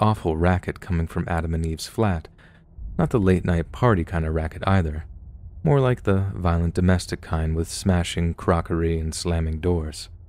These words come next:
The marked units, and by that I mean regular uniformed officers in a marked car, paid them a visit, only to find that there had been a bit of misunderstanding, and the couple had in fact been watching an action film.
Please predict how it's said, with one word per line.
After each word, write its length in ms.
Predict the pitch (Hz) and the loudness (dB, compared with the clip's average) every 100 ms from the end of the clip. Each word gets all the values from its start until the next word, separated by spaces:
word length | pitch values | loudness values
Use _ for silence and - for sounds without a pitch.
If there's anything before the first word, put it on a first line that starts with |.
| - - - - - - - - - - - - - - | -20 -20 -20 -20 -20 -20 -20 -20 -20 -20 -20 -20 -20 -6
The 120 | - | 0
marked 280 | 135 190 - | 2 0 0
units, 420 | 95 87 78 - | 0 0 0 -6
and 300 | - 80 78 - - - | -4 -4 -4 -8 -12 -2
by 160 | 90 85 | 2 4
that 240 | 90 82 | 4 2
I 60 | 82 | 2
mean 220 | 85 85 | 2 4
regular 340 | 90 87 85 | 4 2 2
uniformed 580 | 82 87 87 - 87 80 | 2 2 0 0 -2 -2
officers 560 | - 95 90 - 82 82 | -2 -4 -4 -2 -2 0
in 60 | 85 | 0
a 20 | |
marked 300 | 82 80 - | 0 -2 -4
car, 360 | - 107 82 - - - - - | 0 2 0 -4 -12 -20 -20 -2
paid 180 | 147 127 | 2 4
them 140 | 127 | 4
a 60 | 120 | 4
visit, 340 | 92 82 87 - - - - - - | 2 0 -2 -6 -20 -20 -20 -20 -4
only 200 | 139 180 | 0 2
to 60 | 175 | 0
find 380 | - 95 92 87 | 2 4 4 4
that 100 | 80 - - - | -2 -6 -12 -2
there 240 | 92 90 | 2 2
had 100 | 85 | 2
been 140 | 87 85 | 2 0
a 40 | |
bit 180 | 80 87 | 0 0
of 100 | 82 | 2
misunderstanding, 1000 | 87 85 90 82 78 - 120 98 78 78 - _ _ - - | 0 0 -2 -2 -2 2 4 2 0 -8 -14 _ _ -20 -6
and 100 | 127 | -2
the 60 | 147 | 0
couple 280 | 180 175 156 | 0 0 0
had 200 | 107 107 | 0 2
in 140 | 101 | 0
fact 320 | - 85 80 | 0 -2 -2
been 160 | 85 82 | -2 0
watching 340 | 80 78 92 | -2 -2 0
an 80 | 90 | 2
action 380 | 113 117 - 80 | 2 -2 -6 -8
film. 400 | - - - | -6 -8 -8